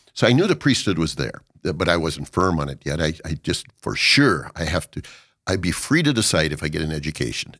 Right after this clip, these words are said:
And, uh, and O'Gorman provided that. It was so lonely. Uh, but my good luck after my first year, I was only fourteen after my first year,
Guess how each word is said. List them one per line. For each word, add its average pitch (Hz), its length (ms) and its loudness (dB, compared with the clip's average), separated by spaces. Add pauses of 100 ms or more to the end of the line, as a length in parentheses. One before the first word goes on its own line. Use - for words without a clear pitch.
And, 80 340 -2
uh, 78 80 -2 (580)
and 87 80 0
O'Gorman 90 360 2
provided 76 480 -2
that. 52 320 -10
It 82 100 -4
was 73 140 -4
so - 360 2
lonely. 73 640 -4
Uh, 69 320 -4 (400)
but 87 260 -6
my 82 220 0 (160)
good 107 160 0
luck 85 180 0
after 82 220 -2
my 76 160 0
first 87 400 0
year, 73 240 2 (260)
I - 60 -20 (320)
was 85 120 -2
only 101 180 4
fourteen 87 520 0
after 71 220 -6
my 73 140 -2
first - 360 -2
year, 76 300 2